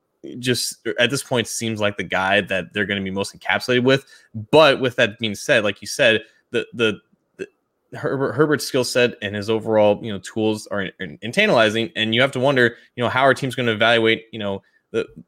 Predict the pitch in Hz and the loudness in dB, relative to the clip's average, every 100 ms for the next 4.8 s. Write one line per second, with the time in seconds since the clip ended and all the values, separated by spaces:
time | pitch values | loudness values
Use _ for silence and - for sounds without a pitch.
0 | - 117 117 110 127 123 117 107 - 127 | -8 -6 -4 -2 -2 -2 -6 -8 -2 2
1 | 143 147 131 147 156 156 160 160 127 110 | 2 2 2 2 2 0 2 0 0 -4
2 | 107 123 107 98 101 107 - 87 95 85 | -4 -4 -4 -4 -2 -2 -4 -6 -4 -4
3 | 92 85 82 - 104 - - 151 127 117 | -6 -10 -8 -6 -6 -4 -2 0 2 2
4 | 123 127 107 104 - - 110 - | 2 0 2 0 0 2 2 2